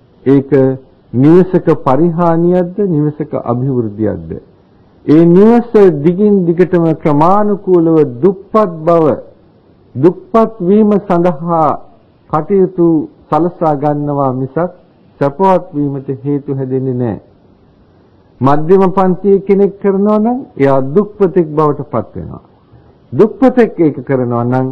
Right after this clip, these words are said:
එයා හිඟන්නෙක් බවට පත් වෙලයි නවතින්නේ. කවුද මේ තත්ත්වයට වැටෙන්නේ? රටේ බහුතර ජනතාවයි.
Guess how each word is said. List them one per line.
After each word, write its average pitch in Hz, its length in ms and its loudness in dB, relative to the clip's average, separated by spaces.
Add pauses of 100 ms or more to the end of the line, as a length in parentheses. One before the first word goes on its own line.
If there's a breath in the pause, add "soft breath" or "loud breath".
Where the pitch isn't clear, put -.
(120)
එයා 123 320 0 (180)
හිඟන්නෙක් 185 640 0
බවට 151 400 -2
පත් 131 240 -4
වෙලයි 127 300 -2 (280)
නවතින්නේ. 104 640 -8 (720 soft breath)
කවුද 202 360 2
මේ 196 460 2 (220)
තත්ත්වයට 170 520 -2
වැටෙන්නේ? 165 680 -2 (480)
රටේ 135 360 -2
බහුතර 147 520 -2
ජනතාවයි. 123 760 -2